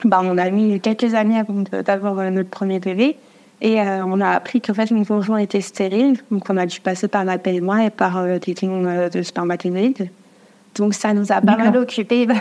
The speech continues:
Speaker 1: les années, euh, les années d'essai. Donc, euh, là-dessus, non, vraiment, euh, ça me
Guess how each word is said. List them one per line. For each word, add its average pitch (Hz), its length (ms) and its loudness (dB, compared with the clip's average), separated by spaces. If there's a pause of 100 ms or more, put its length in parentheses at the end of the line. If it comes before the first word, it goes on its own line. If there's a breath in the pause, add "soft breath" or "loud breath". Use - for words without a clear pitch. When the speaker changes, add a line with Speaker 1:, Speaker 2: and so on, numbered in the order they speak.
Speaker 1:
les 233 300 2
années, 208 340 2
euh, 196 180 -2 (100)
les 214 160 0
années 202 220 2
d'essai. 190 400 -4 (540 soft breath)
Donc, 220 480 -2
euh, 214 340 2
là-dessus, 208 460 0
non, 202 200 4
vraiment, 226 560 2
euh, 190 200 -2
ça 208 200 -4
me 202 160 0